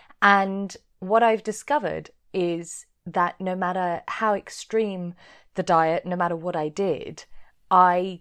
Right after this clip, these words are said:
couldn't change my frame. I couldn't change the fact that my natural build, e-, just on a basic level, I'm, I'm very tall. Um, and consequently,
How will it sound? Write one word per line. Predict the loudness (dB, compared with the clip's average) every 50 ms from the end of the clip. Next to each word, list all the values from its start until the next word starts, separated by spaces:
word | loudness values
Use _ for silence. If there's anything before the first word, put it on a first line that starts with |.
| _ _
couldn't | -6 0 0 2 2 0 -8 -8 -10
change | -8 -4 -4 -4 -2 -4 -6 -8 -10 -8 -8
my | -6 -6 -6
frame. | -8 _ _ -2 2 2 2 2 0 -4 -8 -6
I | -6 -6
couldn't | -4 -4 -6 -6 -6 -10 -6
change | -4 -4 -4 -4 -6 -10 -12 -10
the | -10 -8
fact | -4 -4 -6 -4 -4
that | -8 -6
my | -4 -4 -4
natural | -2 -4 -6 -6 -6 -6 -6 -4
build, | 0 2 2 2 2 0 -4 -6 -8
e-, | -8 -8
just | -8 -4 -2
on | -2 -2
a | 2
basic | 2 2 0 0 -2 -8 -8 -8
level, | -6 -4 -4
I'm, | -4 -4 -6 -8 -6
I'm | -6 -4 -2
very | -2 -4 -4 -4
tall. | -4 -2 0 0 0 0 -2 -4 -6 -8 -12 -20 -20 -20 -20 -20 _ _ -4 -2
Um, | 0 0 0 -2 -4 -8 -6
and | -6 -6 -6
consequently, | -4 -4 -4 -4 -6 -8 -8 -8 -8 -8 -8 -12 -10 -8 -10